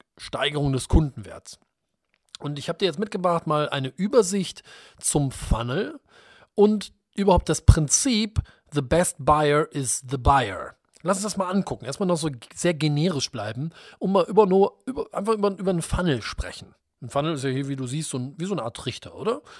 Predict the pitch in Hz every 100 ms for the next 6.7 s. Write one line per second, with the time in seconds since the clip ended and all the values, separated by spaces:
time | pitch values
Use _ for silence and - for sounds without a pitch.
0 | - - - _ _ - 165 165 - -
1 | _ _ _ _ _ - 226 226 185 180
2 | 175 165 151 151 - - - 160 156 135
3 | 123 151 123 143 262 - _ - - 180
4 | 147 - 190 240 - 226 165 - - 113
5 | 120 170 - - 135 - 190 240 240 208
6 | 170 151 123 127 131 127